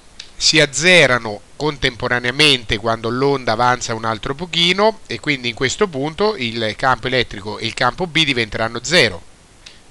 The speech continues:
Vediamo come si dimostra questa relazione. Si dimostra dall'uguaglianza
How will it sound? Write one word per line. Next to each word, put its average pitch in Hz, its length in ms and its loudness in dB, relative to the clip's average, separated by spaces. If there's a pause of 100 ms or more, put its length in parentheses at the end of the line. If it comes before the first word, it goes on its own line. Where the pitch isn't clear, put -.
Vediamo 202 420 6
come 180 240 0
si - 120 10
dimostra 143 500 2
questa 120 260 -4
relazione. 107 720 -4 (540)
Si - 180 0
dimostra 196 480 4
dall'uguaglianza 160 1120 4